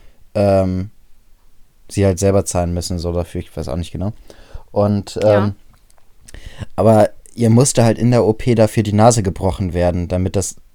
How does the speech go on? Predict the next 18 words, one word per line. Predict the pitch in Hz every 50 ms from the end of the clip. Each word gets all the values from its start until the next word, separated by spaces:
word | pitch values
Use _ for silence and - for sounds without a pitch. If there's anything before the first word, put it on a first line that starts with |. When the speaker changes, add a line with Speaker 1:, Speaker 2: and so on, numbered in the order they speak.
| _ -
Speaker 1:
äh, | 92 87
man | - 92 76 90 90 92
das | 92 90 - -
ge-, | 95 87 - - - - - - -
äh, | 98 92 87
richten | 87 - 117 117 - - 92 92 80
kann, | - - 85 85 87
ne? | 92 101 117 - - - - - - -
Und | - - 95
das | 98 95 -
sah | 110 101 98
so | 98 98 113 123 131 127 -
übel | - 117 120 131 139 120 110 107
aus. | - 85 95 90 -
Die | - 104 101
hatte | 107 - 113 104
so | 101 113 120 117 113
mies, | 113 110 113 123 139 147 143 - - -